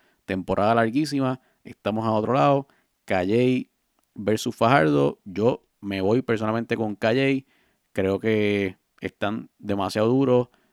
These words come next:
mucho picheo, mucho bateo. Están en un momento, eh, caliente ahora mismo en la temporada. Así que aún con el picheo que tiene Fajardo, lo que pueden hacer, creo que Calley puede hasta barrer esta serie.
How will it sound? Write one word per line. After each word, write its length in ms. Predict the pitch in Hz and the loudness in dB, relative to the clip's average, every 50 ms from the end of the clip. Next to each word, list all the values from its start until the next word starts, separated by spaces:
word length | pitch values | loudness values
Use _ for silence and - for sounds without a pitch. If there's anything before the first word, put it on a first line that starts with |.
| _ _ | _ _
mucho 280 | - 104 107 - 120 110 | -10 -8 -4 -4 -4 -4
picheo, 680 | 113 110 - - 127 127 123 123 120 120 117 113 - _ _ _ _ _ | -4 -6 -2 -2 0 2 2 4 4 2 2 0 -4 _ _ _ _ _
mucho 380 | - 101 104 113 110 - 120 117 | -4 -2 0 0 2 2 2 4
bateo. 540 | 113 110 113 123 131 127 123 123 120 120 - _ _ _ _ _ | 4 2 2 2 2 4 4 2 2 0 -4 _ _ _ _ _
Están 400 | - 87 90 - _ 92 95 101 | -14 -14 -14 -10 _ -6 -6 -4
en 100 | 104 107 | -4 -4
un 80 | 110 110 | -4 -4
momento, 840 | 107 104 107 110 110 107 - 104 104 104 104 98 95 92 90 - _ _ _ _ _ _ _ _ _ | -4 -4 -4 -6 -6 -6 -2 -2 0 0 2 0 0 0 -2 -4 _ _ _ _ _ _ _ _ _
eh, 280 | - 92 87 85 82 - - | -4 -2 -2 -2 -4 -4 -4
caliente 560 | - 101 98 104 110 127 131 127 113 - 113 | -4 -2 -2 0 2 2 2 0 0 -2 -2
ahora 120 | 110 110 | -2 -2
mismo 520 | 110 120 120 113 113 110 110 107 104 101 - _ _ _ _ - | -2 -4 -4 -4 -2 -2 -2 -2 -4 -6 -10 _ _ _ _ -8
en 100 | 117 113 | -6 -4
la 80 | 110 | -2
temporada. 760 | 104 110 113 101 - 104 113 131 147 151 143 135 127 135 - - | -2 -2 -4 -4 -2 0 2 2 4 4 4 2 2 0 -2 -4
Así 320 | - 98 92 - - 101 | -6 -6 -6 -4 -6 -8
que 160 | - - 104 98 | -6 -4 -2 -2
aún 540 | 95 92 101 113 135 147 151 151 147 147 _ _ _ _ | 0 0 2 2 0 0 -4 -6 -10 -14 _ _ _ _
con 440 | - 139 120 113 110 110 110 110 110 | -8 -6 -6 -4 -6 -6 -6 -6 -4
el 100 | 110 104 | -6 -4
picheo 340 | - 110 107 - - 131 123 | -4 -6 -6 -4 -2 -2 -2
que 100 | 131 131 | 0 -2
tiene 200 | 120 127 131 127 | -2 -2 -2 -2
Fajardo, 340 | 120 120 120 131 135 135 123 | 0 0 2 2 2 2 0
lo 60 | 120 | -2
que 100 | 120 117 | 0 0
pueden 200 | 117 123 127 127 | 2 2 0 0
hacer, 320 | 123 123 - 147 143 160 - | -2 -4 -4 -4 -6 -6 -4
creo 160 | - 98 98 | -4 -4 -2
que 280 | 95 107 104 101 92 - _ _ _ _ _ _ _ _ _ _ _ | -2 -2 -2 -2 -4 -6 _ _ _ _ _ _ _ _ _ _ _
Calley 300 | - 113 104 101 110 120 | 0 2 2 4 2 2
puede 240 | - - 127 123 123 | 2 2 2 2 2
hasta 260 | 120 - - 113 104 | 2 0 0 2 2
barrer 260 | 104 98 92 101 98 98 | 2 2 0 0 -2 -4
esta 220 | 98 - - 87 | -4 -4 -6 -8
serie. 400 | - - 82 85 85 82 - _ | -8 -8 -10 -12 -12 -14 -16 _